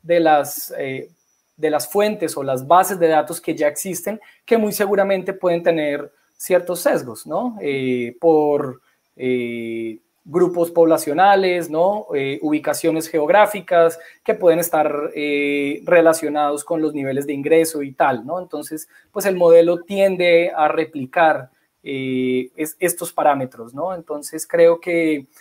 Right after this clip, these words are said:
el tema de la regulación es, es, puede llegar a ser muy, muy, muy complicado, para ser honesto, eh, y muchas veces cuando llega la regulación, eh,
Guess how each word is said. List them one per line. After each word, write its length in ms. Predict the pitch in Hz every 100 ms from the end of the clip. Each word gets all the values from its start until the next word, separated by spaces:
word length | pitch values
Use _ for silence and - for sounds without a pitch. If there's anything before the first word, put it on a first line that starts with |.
| _ _ _ _
el 140 | 170 175
tema 180 | 214
de 60 | 233
la 80 | 233
regulación 720 | 214 190 170 180 185 220 233 -
es, 500 | 170 170 - - -
es, 400 | 170 165 - - -
puede 140 | 190
llegar 160 | 196 180
a 40 |
ser 120 | 180
muy, 220 | 185 202
muy, 240 | 202 196 190
muy 260 | 214 214 -
complicado, 600 | 190 175 160 156 190 -
para 160 | 165
ser 180 | 160 143
honesto, 480 | 151 165 165 247 262 _ _ _
eh, 720 | 160 147 147 139 139 135 135 -
y 360 | 190 175 165 160
muchas 420 | 185 214 214 190
veces 320 | 202 190 196
cuando 220 | - 180
llega 180 | 165 160
la 80 | 170
regulación, 760 | 180 170 156 147 151 147 165 196
eh, 640 | 165 143 135 127 123 120